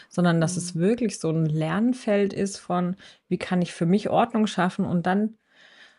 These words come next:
Speaker 1: muss ich direkt ins nächste Thema, äh, hüpfen, finde ich ja
Speaker 2: <laughs>
Speaker 1: Aufräumen und Aufräumen auch so schwierig, weil ja jede Person für sich eine eigene Struktur hat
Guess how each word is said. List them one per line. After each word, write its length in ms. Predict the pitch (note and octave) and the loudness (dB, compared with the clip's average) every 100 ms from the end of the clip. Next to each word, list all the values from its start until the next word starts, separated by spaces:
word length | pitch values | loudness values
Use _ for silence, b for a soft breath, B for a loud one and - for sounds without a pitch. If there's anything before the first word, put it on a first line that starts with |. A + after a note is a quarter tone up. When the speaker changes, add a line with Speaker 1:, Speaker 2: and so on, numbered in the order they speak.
| b | b
Speaker 1:
muss 220 | - E3+ C#3 | -2 -2 0
ich 60 | |
direkt 280 | - E3 F3+ | 0 0 0
ins 180 | E3 - | 0 2
nächste 300 | G#3 A#3 G#3+ | 2 2 -2
Thema, 480 | - D#3+ D#3+ C3+ - | 0 0 2 2 0
äh, 220 | E3 D#3 | 0 2
hüpfen, 480 | D#3 F3 - G#3+ A#3 B B B | 2 0 0 0 0 B B B
finde 300 | - - F#3+ | -6 4 6
ich 100 | F#3 | 6
ja 160 | F3+ D#3 | 4 2
Speaker 2:
<laughs> 40 | - | 2
Speaker 1:
Aufräumen 640 | F#3 A#3 - G3+ F#3 F3 | 2 0 0 4 6 4
und 100 | E3 | -2
Aufräumen 540 | - G#3+ A#3 - E3 | -2 -4 -4 -6 -4
auch 120 | E3+ D#3+ | -6 -8
so 120 | E3+ | -8
schwierig, 640 | - F3+ E3+ E3+ G#3 - | -8 -6 -6 -6 -8 -6
weil 360 | F3 D#3+ D#3+ E3 - _ _ _ _ _ _ | -2 0 0 -2 -12 _ _ _ _ _ _
ja 200 | D#3 E3+ | 0 2
jede 680 | D#3 F3 G#3+ A#3 A3 G#3+ G3+ | 2 2 2 2 2 0 0
Person 420 | - F3+ F#3 F#3+ | 0 0 2 2
für 140 | F#3+ | 2
sich 260 | E3 F#3 G3+ | 0 -2 -2
eine 120 | F3+ | -4
eigene 240 | G3 F#3+ F#3 | 0 0 0
Struktur 720 | - F3 - - G#3+ G#3+ F#3+ | -4 -10 -10 -6 0 0 0
hat 420 | E3 G#3 - - | 0 0 -2 -16